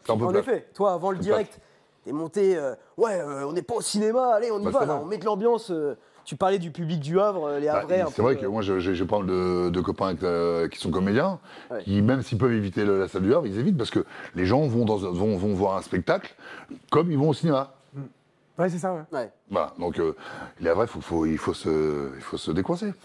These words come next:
Speaker 3: Voilà, c'est ça. Et puis, la, la qualité des combats fait que les gens vont se décoincer.
Speaker 1: Oui.
Speaker 3: Alors là, il y avait les deux premiers combats amateurs qui étaient très bons combats.
Speaker 2: Ouais,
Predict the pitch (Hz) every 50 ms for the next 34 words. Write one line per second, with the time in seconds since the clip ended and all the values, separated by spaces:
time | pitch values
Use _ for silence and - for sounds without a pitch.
0 | 113 117 190 214 254 262 262 285 254 - 392 392 302 185 208 226 214 196 190 202
1 | 196 202 208 202 - - 254 226 233 214 - 247 190 202 208 - - 202 208 285
2 | 330 294 - - - 247 285 240 - 247 247 277 285 - - 180 185 196 175 226
3 | 247 220 208 190 180 208 202 208 220 214 - 277 320 285 233 - _ - 104 107
4 | - 165 175 180 165 175 180 202 220 226 208 196 175 175 175 170 160 156 196 -
5 | - 196 185 185 - - 180 180 185 180 180 180 175 175 - 196 160 - - 143
6 | 120 151 127 - - - 170 160 147 151 135 - 135 139 165 214